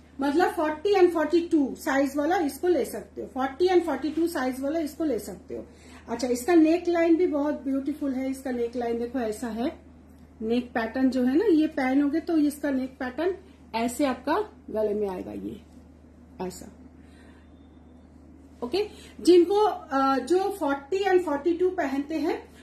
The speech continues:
वो ये, ये वाला dress book कर सकते हो, ये दिवाली के लिए discount है। थाउजेंड रुपीज का एकदम पूरा डिस्काउंट इसके ऊपर मिल रहा है, तो इसका प्राइस थर्टी फ़ाइव हंड्रेड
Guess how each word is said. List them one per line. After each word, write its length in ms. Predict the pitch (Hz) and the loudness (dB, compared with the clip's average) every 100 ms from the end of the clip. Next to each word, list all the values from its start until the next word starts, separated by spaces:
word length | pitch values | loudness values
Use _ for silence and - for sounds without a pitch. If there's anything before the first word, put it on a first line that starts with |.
| - | -8
वो 200 | 269 359 | 0 4
ये, 540 | 359 339 294 302 285 254 | 4 2 -2 -4 -6 -4
ये 160 | 302 | -2
वाला 220 | 302 320 | 0 0
dress 340 | 311 285 311 285 | 0 0 -2 0
book 200 | 320 320 | -2 0
कर 120 | 302 | -2
सकते 360 | 302 320 - 349 | 0 -4 -2 0
हो, 100 | 370 | 2
ये 240 | 320 277 | 4 2
दिवाली 440 | 240 262 262 277 | 2 0 2 0
के 160 | 285 294 | 0 0
लिए 200 | 277 277 | 0 0
discount 580 | 254 233 - 262 285 285 | -2 -6 -2 2 2 4
है। 420 | 320 480 - - - - 294 | 0 0 -4 -20 -20 -12 0
थाउजेंड 500 | 302 302 330 415 370 | 4 4 4 4 4
रुपीज 340 | 349 359 349 349 | 4 2 2 -2
का 120 | 339 285 254 277 - 285 | -2 0 2 2 0 -6
एकदम 300 | 247 339 339 | -2 0 0
पूरा 460 | - 302 302 330 | 0 -4 0 0
डिस्काउंट 560 | 311 294 - 285 294 294 | 0 -2 -2 -2 0 -2
इसके 380 | 285 - 294 277 | -6 -6 -2 -2
ऊपर 220 | 269 277 | 0 0
मिल 220 | 262 254 | 0 0
रहा 140 | 277 | 0
है, 100 | 311 | 0
तो 140 | 392 277 | 0 0
इसका 260 | 269 - | -2 -4
प्राइस 420 | 277 254 247 277 277 | -6 -2 -2 -2 -4
थर्टी 200 | 247 277 | -4 -4
फ़ाइव 360 | 269 247 262 | -2 -2 0
हंड्रेड 380 | 262 240 269 | 0 0 -2